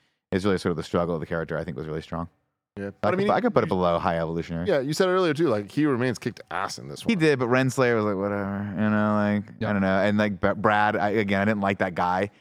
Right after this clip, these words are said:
Speaker 1: I just don't, I don't love the actor. Like, I don't like his
Speaker 2: Love him.
Speaker 1: performance until he got to be, until he got to spread a little bit and, and play the actor. Sounds weird. Um, which I guess was only one episode, but still. Um, so I'd rank it right there. That's fine.
Speaker 3: All right, then.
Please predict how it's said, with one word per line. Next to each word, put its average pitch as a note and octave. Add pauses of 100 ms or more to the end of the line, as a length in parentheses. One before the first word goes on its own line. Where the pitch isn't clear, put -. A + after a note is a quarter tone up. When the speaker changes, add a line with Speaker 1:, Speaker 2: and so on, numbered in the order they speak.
Speaker 1:
I -
just G2
don't, C3+
I A#2+
don't B2 (240)
love G#2+
the G2+
actor. A#2+ (400)
Like, F#2
I G2
don't G2
like F#2
his F2+
Speaker 2:
Love -
him. F2
Speaker 1:
performance G2+
until A2+
he G2+
got F#2+
to G2+
be, F#2+ (160)
until G#2+
he G2+
got F#2
to F#2+
spread F#2
a -
little F#2+
bit F#2
and, F#2+ (140)
and F2+
play G2
the G#2
actor. B2+ (200)
Sounds G2
weird. G#2 (480)
Um, F#2
which F2+
I F2+
guess E2
was F2
only E2
one D#2+
episode, -
but -
still. F2 (920)
Um, F2+
so C3+
I'd G#2
rank F#2+
it D#2
right E2
there. E2
That's E2+
fine. E2 (180)
Speaker 3:
All G2+
right, C#3
then. A#2+